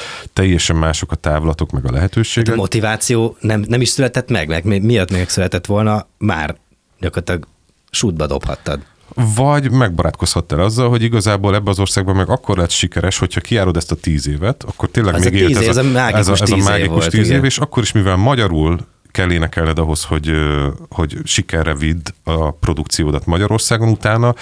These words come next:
Speaker 1: gyakorlatilag a plafont azt viszonylag hamar el is fogod érni. Most már azért egy kicsit kitolódott az utóbbi tíz évben ez a plafon, a Budapest Parkkal, meg az, hogy az arénát
Speaker 2: Mhm.
Speaker 1: betámadja most már mindenki.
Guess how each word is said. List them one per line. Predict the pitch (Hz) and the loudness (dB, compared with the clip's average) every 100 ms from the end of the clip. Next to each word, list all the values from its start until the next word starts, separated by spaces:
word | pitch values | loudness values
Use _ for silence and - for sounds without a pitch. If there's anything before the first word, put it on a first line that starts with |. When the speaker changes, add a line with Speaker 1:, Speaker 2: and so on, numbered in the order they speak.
| - - - | -10 -12 -4
Speaker 1:
gyakorlatilag | 90 - 98 95 - 98 101 98 | -4 0 0 0 2 2 0 -2
a | - | -6
plafont | 85 - 82 - 90 90 | -4 -2 -2 0 0 0
azt | 87 - | -2 -2
viszonylag | 90 - 78 76 | -2 0 0 0
hamar | 76 76 | -2 -2
el | 69 | -2
is | - | -4
fogod | - - 50 | -4 -6 -6
érni. | - - - | -6 -6 -6
Most | - 101 - | 0 0 2
már | 104 95 | 0 2
azért | 95 90 | 2 0
egy | 87 | 0
kicsit | - - | -2 -2
kitolódott | - 107 101 85 76 76 | -4 -2 0 0 0 -2
az | 80 | -2
utóbbi | 82 87 76 80 78 - - - | 0 -2 -2 -2 -4 -10 -14 -6
tíz | - 90 | 0 2
évben | 85 76 80 | 2 0 0
ez | 78 | 0
a | |
plafon, | 80 78 - 101 101 | 0 -2 -2 0 0
a | |
Budapest | 82 78 78 80 - | 0 0 0 -2 -2
Parkkal, | 78 76 - 78 | -6 -6 -2 0
meg | 76 71 | 0 0
az, | 76 | -2
hogy | - 71 | -2 -2
az | 73 | 0
arénát | 78 71 73 | 0 2 2
Speaker 2:
Mhm. | - | 2
Speaker 1:
betámadja | 76 - 76 76 71 | -2 -2 0 0 0
most | 73 69 | -2 -2
már | - | -4
mindenki. | 65 71 71 82 95 127 | -2 0 0 -2 0 -2